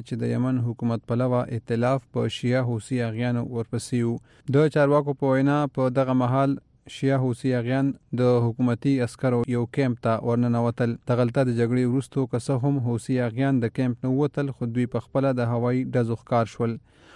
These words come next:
په ځمکه بیا د ائتلاف کمانډرانو ویلي چې د دوی په ریاض کې د ائتلاف سره په رابطو یا کمیونیکیشن کې د زیات وخت لګېدو له وجې داسې قسمه پیښې کیږي. د خالي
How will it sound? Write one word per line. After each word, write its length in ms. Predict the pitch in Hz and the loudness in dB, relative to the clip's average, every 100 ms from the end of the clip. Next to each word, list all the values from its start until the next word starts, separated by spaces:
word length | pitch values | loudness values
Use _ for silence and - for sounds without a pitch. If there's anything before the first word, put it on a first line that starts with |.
| - | -4
په 80 | 135 | 0
ځمکه 280 | 127 151 156 139 | 4 4 4 2
بیا 120 | 151 | 2
د 140 | 135 | 2
ائتلاف 360 | 123 135 139 131 | 2 2 2 2
کمانډرانو 640 | 135 127 123 120 135 139 123 | 0 0 2 2 2 2 2
ویلي 340 | 120 131 135 | 0 0 -2
چې 460 | 123 127 120 - 123 | -4 -4 -4 -4 -2
د 160 | 120 | -2
دوی 200 | 120 135 143 - | 2 2 0 0
په 100 | 127 127 131 131 | 2 2 2 2
ریاض 320 | 127 139 143 - | 4 4 2 -2
کې 480 | 135 135 - _ - | -4 -4 -4 _ 0
د 160 | 123 131 | 2 4
ائتلاف 380 | 123 131 135 135 | 2 2 2 0
سره 240 | - 135 139 | 0 0 2
په 120 | 131 | 2
رابطو 380 | 120 113 117 139 | 0 0 -2 0
یا 140 | 127 120 | 0 0
کمیونیکیشن 680 | 117 117 113 107 135 - 131 123 | 0 0 0 -2 -4 -2 -4 -2
کې 180 | 139 | -2
د 160 | 120 117 113 | 0 0 2
زیات 280 | 127 127 | 0 0
وخت 320 | 131 127 - 123 | -2 -2 -2 -4
لګېدو 380 | 113 120 120 127 | -2 0 0 2
له 60 | 120 | 2
وجې 300 | 123 120 123 120 | 2 2 0 0
داسې 200 | 117 123 120 | -2 -4 -8
قسمه 300 | 110 123 127 123 | -2 0 0 0
پیښې 260 | 123 - 117 | -2 -2 -2
کیږي. 280 | 127 120 120 123 _ 139 | 0 2 0 -2 _ 0
د 140 | 135 | 4
خالي 200 | 151 160 | 4 4